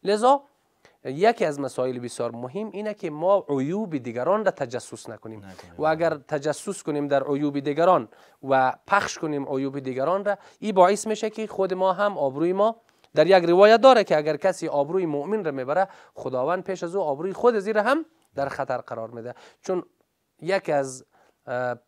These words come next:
Speaker 1: اسباب از بین بردن آبروی مؤمن باعث می‌شه که آبروی خود انسان هم در زمین بریزه.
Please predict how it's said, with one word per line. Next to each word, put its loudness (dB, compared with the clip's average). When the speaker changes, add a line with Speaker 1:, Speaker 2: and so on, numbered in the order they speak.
Speaker 1:
اسباب 8
از 0
بین 4
بردن 2
آبروی 4
مؤمن 0
باعث 0
می‌شه -8
که -8
آبروی -6
خود -10
انسان -8
هم -8
در -6
زمین -10
بریزه. -12